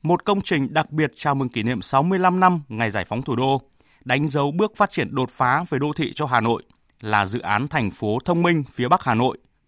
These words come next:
huyện Đông Anh. Dự án có tổng vốn đầu tư là gần bốn phẩy hai tỷ đô la Mỹ, động thổ vào ngày mùng sáu tháng mười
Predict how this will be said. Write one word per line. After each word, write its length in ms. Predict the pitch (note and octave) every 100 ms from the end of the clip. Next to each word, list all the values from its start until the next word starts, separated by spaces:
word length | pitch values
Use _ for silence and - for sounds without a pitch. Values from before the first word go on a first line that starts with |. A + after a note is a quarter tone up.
| _
huyện 220 | A#2 C3
Đông 140 | A#2+
Anh. 180 | C3 B2+ - _ _ _ _ _ _ _ -
Dự 160 | C3+
án 300 | A#2+ D3+ E3+
có 160 | F3 F3 -
tổng 220 | F#3 G2+
vốn 240 | G#2+ C3+
đầu 160 | F#3+ D3+ D#3
tư 280 | F#3 F#3 D3+
là 220 | C3 A#2 G#2+
gần 280 | A#2 A2+
bốn 180 | C3+ A#2+
phẩy 240 | F3+ C#3+ F#2+
hai 220 | D#3+ E3+
tỷ 120 | B2+
đô 120 | G#2
la 100 | C#3+
Mỹ, 280 | C#3 C3+ F#3 - _ _
động 260 | - C3+ B2
thổ 200 | D3 B2
vào 140 | F#2+
ngày 120 | G2+ G#2
mùng 140 | G#2
sáu 240 | - G2+
tháng 180 | A#2 B2+
mười 220 | D3 B2